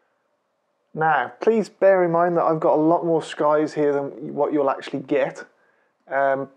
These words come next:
because I had, uh, Lumiere, so I had loads of skies. Now that's interesting.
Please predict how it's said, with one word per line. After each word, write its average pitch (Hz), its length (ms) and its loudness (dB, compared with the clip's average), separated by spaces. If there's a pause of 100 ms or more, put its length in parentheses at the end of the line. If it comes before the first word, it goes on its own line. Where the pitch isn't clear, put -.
because 147 300 -2
I 139 160 0
had, 131 580 -6 (340)
uh, 117 460 -8
Lumiere, 135 500 -4
so - 160 -8
I 131 80 0
had 127 140 -4
loads 127 240 -4
of 123 80 -14
skies. 139 540 -2 (3750)
Now 190 220 2
that's 220 280 2
interesting. 143 680 -2